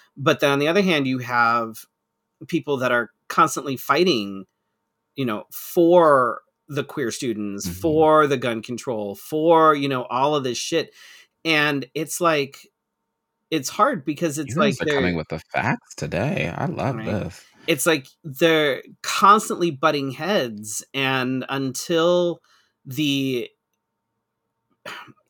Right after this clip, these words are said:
Speaker 1: basically, until there's some sort of, I don't know, until we're able to get rid of the conservatives, get rid of the Republican Party, and, like, there's, it's,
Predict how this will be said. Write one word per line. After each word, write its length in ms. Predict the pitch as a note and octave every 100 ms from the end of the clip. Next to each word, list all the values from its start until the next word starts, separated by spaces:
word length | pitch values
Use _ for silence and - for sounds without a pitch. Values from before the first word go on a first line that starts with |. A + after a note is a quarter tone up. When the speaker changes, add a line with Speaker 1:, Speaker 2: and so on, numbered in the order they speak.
| D#3
Speaker 1:
basically, 500 | G#3 A#3 B3+ A3 G3+
until 420 | D#3 C#3+ G3 F#3
there's 240 | F3+ D#3 -
some 220 | - D3+
sort 220 | C#3 C#3+
of, 120 | B2+ A2+
I 120 | G2
don't 200 | G2 -
know, 280 | G2+ G#2 G#2
until 240 | G#2 B2+
we're 100 | B2+
able 200 | A#2 A#2+
to 180 | A2 G#2+ G#2
get 220 | - E3 -
rid 600 | A#2+ C#3 C#3+ B2 A#2+ A#2+ _ _ _ _
of 180 | C3+ B2
the 80 | B2
conservatives, 840 | B2+ A#2+ - D3 C#3+ A#2+ A#2 G#2+
get 180 | C3+ -
rid 400 | A2 A2+ C3 C3+
of 100 | B2
the 80 | B2
Republican 420 | A#2 C3+ A#2 A2+
Party, 580 | B2+ C3 B2 A#2 A2+ -
and, 580 | A2+ A2 G#2+ G#2 D#2 G#2+
like, 240 | A#2 G#2+
there's, 440 | C3 B2 A2+ - - _ _ _ _ _ _ _ _ -
it's, 500 | C#3+ C3+ - -